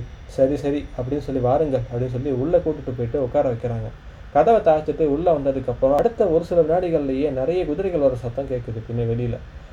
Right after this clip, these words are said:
வாயில் வழியில நிறைய பேர் வந்துட்டு இறங்கவும் சத்தமும் கேட்குது. வாலிபனோட முகத்தையே பார்த்துட்டு இருந்தா இன்பவல்லி. அந்த நேரத்துல, "பட்ட மரத்துல இருந்து சற்று முன்பு தான் தப்பியது இந்த பசுந்தளிர் இன்பவல்லி.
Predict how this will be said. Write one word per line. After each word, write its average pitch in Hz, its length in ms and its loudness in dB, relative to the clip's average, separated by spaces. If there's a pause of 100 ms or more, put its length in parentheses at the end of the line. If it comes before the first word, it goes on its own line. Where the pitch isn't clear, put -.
(240)
வாயில் 202 360 4
வழியில 151 440 2
நிறைய 139 340 0
பேர் 151 380 -2
வந்துட்டு 135 200 -2
இறங்கவும் 139 540 0
சத்தமும் 123 520 -4
கேட்குது. 120 300 -6 (380)
வாலிபனோட 180 540 2
முகத்தையே 180 440 -2
பார்த்துட்டு 160 280 2
இருந்தா 127 240 -2
இன்பவல்லி. 123 600 -2 (120)
அந்த 143 200 -4
நேரத்துல, 165 400 -4 (640)
"பட்ட 131 280 0
மரத்துல 185 300 -4
இருந்து 151 420 -2
சற்று 135 320 -6
முன்பு 151 320 -4
தான் 156 200 0
தப்பியது 147 480 0
இந்த 139 140 -2
பசுந்தளிர் 127 680 -2
இன்பவல்லி. 117 400 0